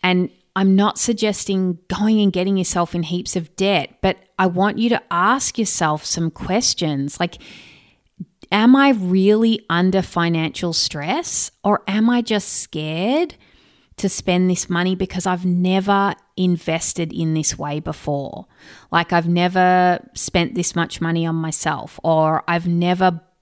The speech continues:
spent this much money, you know, like buying a house. Like, for example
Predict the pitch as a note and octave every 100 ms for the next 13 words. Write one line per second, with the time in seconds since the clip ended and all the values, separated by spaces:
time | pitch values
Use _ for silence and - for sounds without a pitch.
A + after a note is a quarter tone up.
0 | _ _ - - - E3+ F#3 F#3+ _ -
1 | D#3 E3+ E3+ - D#3+ - - E3+ F#3+ C#3
2 | A2+ D#3 D#3 D#3+ - E3 D#3+ D#3+ D#3+ -
3 | G#3 D#3+ G3 - - - - - _ _
4 | - A3 G#3+ F#3+ G3+ G3+ G3+ G3 F3